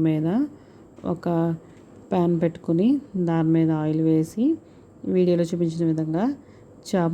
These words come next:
ముక్కలన్నిటినీ one by one ప్యాన్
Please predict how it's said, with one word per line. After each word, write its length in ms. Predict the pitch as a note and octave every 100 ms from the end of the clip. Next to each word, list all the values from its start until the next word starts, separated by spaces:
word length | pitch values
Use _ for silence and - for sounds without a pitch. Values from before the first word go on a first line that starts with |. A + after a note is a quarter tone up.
| E3+
ముక్కలన్నిటినీ 680 | E3 E3+ E3 D#3+ - F3+ C4+ D4 - - - F3
one 120 | E3 E3
by 80 | D#3+ E3
one 100 | C4 D#4+ - - - - - - - - - - - - F#3+
ప్యాన్ 200 | F3+